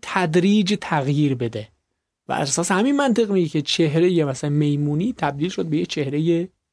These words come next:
انسانی. انتخاب جنسی هم ممکنه به فراگیری ژن‌هایی منجر بشه که نقش مثبتی در افزایش بقای جاندار داشته باشند.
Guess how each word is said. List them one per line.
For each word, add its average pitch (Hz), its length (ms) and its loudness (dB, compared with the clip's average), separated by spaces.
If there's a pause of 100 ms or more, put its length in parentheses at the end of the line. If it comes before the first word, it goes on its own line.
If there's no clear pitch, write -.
انسانی. 131 560 -2 (1400)
انتخاب 254 540 2
جنسی 202 540 2
هم 240 320 4
ممکنه 202 440 2
به 202 120 2
فراگیری 180 680 2
ژن‌هایی 180 920 2
منجر 285 440 2
بشه 247 440 2 (320)
که - 140 2
نقش 220 320 2
مثبتی 202 760 2
در 151 220 2
افزایش 143 460 0
بقای 143 380 2
جاندار 135 400 -2
داشته 135 280 -12
باشند. - 280 -20